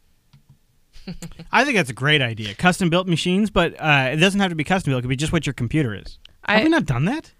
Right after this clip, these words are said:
Speaker 1: I like,
Speaker 2: Shut
Speaker 1: um,
Speaker 2: your face. Have we not done that?
Speaker 1: I like Creepy Uncle.
Speaker 2: Yeah, Creepy Uncle's great.
Speaker 1: No, we haven't. Um, but we could.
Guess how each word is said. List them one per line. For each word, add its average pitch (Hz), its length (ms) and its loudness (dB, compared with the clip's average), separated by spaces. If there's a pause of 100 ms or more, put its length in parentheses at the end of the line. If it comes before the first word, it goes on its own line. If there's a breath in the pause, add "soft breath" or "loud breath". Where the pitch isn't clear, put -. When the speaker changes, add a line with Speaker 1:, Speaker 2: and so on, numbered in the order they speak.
(140)
Speaker 1:
I 214 160 2
like, 156 380 -4
Speaker 2:
Shut 302 240 0
Speaker 1:
um, 277 40 -4
Speaker 2:
your 214 80 0
face. 180 300 -2
Have 131 120 -2
we 170 100 0
not 196 140 0
done 135 180 -2
that? 247 220 -8
Speaker 1:
I 262 100 2
like 156 200 2
Creepy 156 220 -8
Uncle. 143 340 -12 (120)
Speaker 2:
Yeah, 110 200 -6
Creepy 113 240 -10
Uncle's 95 240 -14
great. - 200 -14
Speaker 1:
No, 240 140 4
we 214 120 4
haven't. 214 480 0 (100)
Um, 175 680 -2 (1080)
but - 160 0
we 220 140 -4
could. 277 400 -4